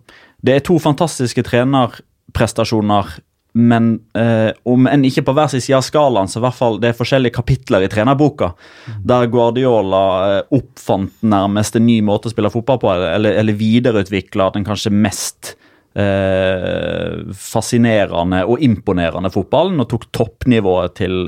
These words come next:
Speaker 1: eh, til et helt nytt nivå. Mens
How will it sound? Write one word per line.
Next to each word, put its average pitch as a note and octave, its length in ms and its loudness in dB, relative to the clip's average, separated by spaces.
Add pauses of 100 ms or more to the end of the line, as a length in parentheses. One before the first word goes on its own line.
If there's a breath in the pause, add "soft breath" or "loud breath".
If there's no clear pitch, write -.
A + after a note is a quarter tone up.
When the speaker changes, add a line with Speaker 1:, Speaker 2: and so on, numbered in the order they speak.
Speaker 1:
eh, F2+ 400 -2
til G2 200 -4
et F#2 80 -6
helt F#2+ 200 -2
nytt F#2+ 160 -4
nivå. D#3 300 0 (560 loud breath)
Mens C3 540 2